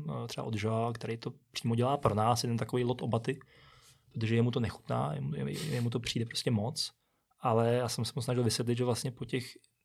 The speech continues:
tří, čtyřech měsících, než se to dostane k nám, tak ta míra toho,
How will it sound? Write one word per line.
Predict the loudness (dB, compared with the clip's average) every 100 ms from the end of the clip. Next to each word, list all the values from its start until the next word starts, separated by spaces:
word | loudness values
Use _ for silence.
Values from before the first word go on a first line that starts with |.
| _ -8
tří, | -2 -2 -2
čtyřech | -2 -4 -2
měsících, | -2 -2 -4 -4 -4 -2
než | -4
se | -4
to | -4
dostane | -4 -6
k | -4
nám, | -4 -4 -6 -10 -20 -20 _ _
tak | -6 -2
ta | 2
míra | 6 8 8 8 6 2 -4
toho, | -2 2 0